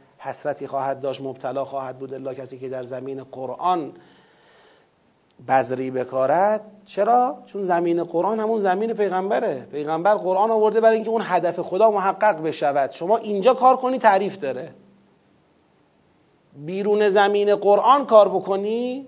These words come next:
گفتم ما تو زمین قرآن کار کردن این نیست که فقط بیای قرآن درس بدی. کسی ممکنه مهندس تو زمین قرآن کار می‌کنه، خانه‌دار تو زمین قرآن کار می‌کنه.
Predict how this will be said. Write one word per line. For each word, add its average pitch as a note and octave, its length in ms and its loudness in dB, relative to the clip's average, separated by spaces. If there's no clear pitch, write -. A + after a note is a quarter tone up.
گفتم F3+ 220 0
ما B3 160 4
تو G3 120 -6
زمین F#3+ 320 2
قرآن F#3+ 300 4
کار F3+ 220 4
کردن G3 280 2
این A3+ 120 -4
نیست C4 140 -6
که C#4 80 -2
فقط G#3 360 4
بیای G3 140 2
قرآن F#3 340 2
درس E3+ 240 2
بدی. D3+ 260 -8
کسی E3 280 -6
ممکنه F#3 340 -4
مهندس F#3+ 400 -2
تو A#3 160 -8
زمین G#3 340 0
قرآن G#3+ 300 2
کار D#3 200 2
می‌کنه، B2+ 420 -16
خانه‌دار F3+ 460 2
تو G#3+ 80 -8
زمین G#3+ 360 4
قرآن G3 380 4
کار F#3 220 4
می‌کنه. C3 420 -8